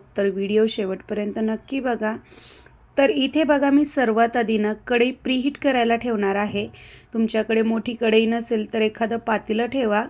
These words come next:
ॲल्युमिनियमचं पातेलं ठेवा फक्त, जाड बुडाचं. आपल्याला केक कढईमध्येच बनवायचा आहे, त्यासाठी आपण आधी सर्वात कढई प्रीहीट करायला ठेवणार आहोत.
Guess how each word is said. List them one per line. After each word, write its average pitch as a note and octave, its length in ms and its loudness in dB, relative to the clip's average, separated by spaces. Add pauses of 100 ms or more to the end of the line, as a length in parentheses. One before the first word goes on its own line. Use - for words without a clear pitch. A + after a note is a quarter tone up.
(600)
ॲल्युमिनियमचं A3+ 680 0
पातेलं G3+ 480 -4
ठेवा G3 280 -6 (100)
फक्त, - 260 -8 (180)
जाड F#3+ 300 -2
बुडाचं. F#3+ 480 -4 (640)
आपल्याला B3+ 400 0 (240)
केक C#4+ 180 2 (100)
कढईमध्येच B3+ 600 2
बनवायचा A3 540 0
आहे, G#3 300 0 (680)
त्यासाठी A#3+ 400 0
आपण A#3 260 -2
आधी A#3 200 -4
सर्वात A3+ 400 0 (200)
कढई A3 260 2
प्रीहीट A#3+ 460 -2
करायला A3 380 0
ठेवणार G#3+ 380 -2
आहोत. G3 320 -2